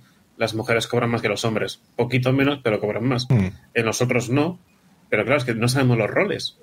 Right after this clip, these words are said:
Speaker 1: O sea, no es lo mismo un hombre que lleva cinco años trabajando como arquitecto que una mujer que lleva cinco años trabajando como desarrolladora.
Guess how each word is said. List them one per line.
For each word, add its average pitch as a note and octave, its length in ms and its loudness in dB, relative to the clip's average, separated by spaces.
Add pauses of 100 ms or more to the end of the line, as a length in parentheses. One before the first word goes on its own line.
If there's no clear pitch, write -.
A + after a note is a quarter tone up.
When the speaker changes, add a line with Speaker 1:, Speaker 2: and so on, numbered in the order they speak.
Speaker 1:
O - 40 -18
sea, G#2+ 180 -2
no A2+ 140 0
es B2 80 2
lo C3 80 2
mismo C3 500 2
un C#3 160 2
hombre D3 300 4
que C#3 100 0
lleva C3+ 300 2
cinco C3 320 2
años B2+ 160 2
trabajando C3 320 2
como C3 140 4
arquitecto C3 520 0
que D3+ 80 0
una C3+ 80 4
mujer C3 240 2
que C3+ 80 -2
lleva C3+ 180 4
cinco C3 300 0
años A#2 160 4
trabajando G#2+ 340 -2
como G#2 160 -2
desarrolladora. G#2+ 600 0